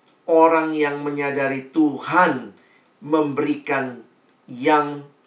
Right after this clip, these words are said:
terbaik bukanlah orang yang pasif, tetapi orang yang dengan aktif. Aktif di dalam keyakinan pemeliharaan Tuhan. Nah, saya pikir itu sikap beriman yang penting,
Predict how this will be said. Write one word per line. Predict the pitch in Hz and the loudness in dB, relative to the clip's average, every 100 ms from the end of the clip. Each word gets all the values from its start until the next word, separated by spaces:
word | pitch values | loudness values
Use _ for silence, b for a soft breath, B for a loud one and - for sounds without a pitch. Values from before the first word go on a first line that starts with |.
| - | -8
terbaik | 131 139 196 294 - - b b b b _ | -4 2 2 2 -2 -12 b b b b _
bukanlah | 160 190 165 143 139 135 | -8 -4 -2 -2 -2 0
orang | 139 135 131 | -2 -2 -4
yang | 127 - | -8 -8
pasif, | 123 - - 240 - - | -8 -6 -6 -6 -6 -6
tetapi | 214 208 190 190 - | -6 0 -2 -2 -2
orang | 175 190 185 | 0 0 0
yang | 160 151 | -2 -2
dengan | 147 143 143 156 | -4 -4 -6 -4
aktif. | 208 214 - - 175 - - - _ b b b b b | -4 -6 -8 -6 -4 -4 -8 -14 _ b b b b b
Aktif | - 214 208 - 277 269 165 | 2 2 0 -8 -6 -6 -8
di | 180 160 | -4 2
dalam | 165 170 175 180 | 4 4 0 -6
keyakinan | 175 156 147 - - 170 165 165 170 - b b _ _ | 0 2 2 -2 -8 -4 -2 -2 -4 -12 b b _ _
pemeliharaan | 175 156 151 143 135 135 131 131 | 2 4 2 0 0 0 0 -4
Tuhan. | 127 113 107 98 _ _ _ _ _ _ _ 170 | -8 -8 -10 -14 _ _ _ _ _ _ _ -10
Nah, | |
saya | 175 185 | -4 -4
pikir | 214 240 | -4 -4
itu | 226 | -4
sikap | 240 196 - 160 - _ _ | -4 -4 0 0 -2 _ _
beriman | 135 165 160 156 160 | -2 -2 0 -2 -2
yang | 147 139 151 | -2 -4 -4
penting, | 151 196 214 | -4 -6 -8